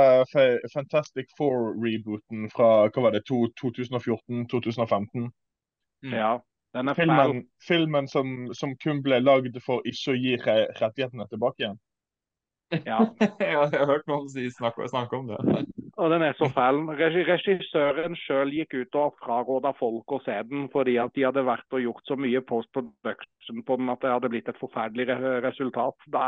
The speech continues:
Speaker 3: det, det, den, den er skikkelig fæl, altså.
Speaker 2: Ja, nei, den har jeg ikke, den har jeg stoppet over. Eh, det, <laughs> så det, det tror jeg kanskje er like greit også, så får jeg heller bare se frem mot, eh, den neste. Men, eh, apropos det, jeg er en av de som faktisk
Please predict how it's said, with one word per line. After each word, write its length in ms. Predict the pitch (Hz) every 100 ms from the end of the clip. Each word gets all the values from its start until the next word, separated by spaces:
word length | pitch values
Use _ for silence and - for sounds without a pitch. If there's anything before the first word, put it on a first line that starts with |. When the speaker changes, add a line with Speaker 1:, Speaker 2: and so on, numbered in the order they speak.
| 131
Speaker 3:
det, 160 | 139 135 139
det, 80 | 131
den, 140 | 127 135
den 180 | 131 120
er 120 | -
skikkelig 420 | - - 120 117
fæl, 240 | 107 117 120
altså. 220 | - 123 _ _ _ _ _ _ _ _ _ _ _ _ _ _ _ _ _
Speaker 2:
Ja, 160 | 123 131
nei, 140 | 135 123
den 140 | 123
har 140 | 123 113
jeg 280 | 110 110 110
ikke, 160 | 113 107 104
den 120 | 104 104
har 60 | 98
jeg 200 | 101 104
stoppet 320 | - 110 87
over. 240 | 82 85 - -
Eh, 360 | - 98 92 90 92
det, 80 | 95 - -
<laughs> 840 | 135 - - 113 - _ _ - -
så 100 | 110
det, 80 | 104 104
det 100 | 107 101
tror 100 | 101
jeg 100 | 98
kanskje 180 | 101 95
er 60 | 92
like 160 | -
greit 300 | 87 78 -
også, 140 | 98 -
så 100 | 107
får 140 | 95 101
jeg 80 |
heller 140 | 90 90
bare 240 | 87 85 87 90
se 120 | - 92
frem 220 | 92 85
mot, 320 | 87 - -
eh, 540 | 90 87 87 90 _ - _ _
den 140 | 110 107
neste. 320 | 104 - 98 110
Men, 160 | 120
eh, 240 | 131 127 131 _ _ _ _ _ _ -
apropos 360 | 127 147 143 135
det, 140 | 123 123
jeg 220 | 110 165
er 100 | 139
en 120 | 113
av 80 | 120
de 60 | 104
som 120 | 135
faktisk 440 | 107 - 113 -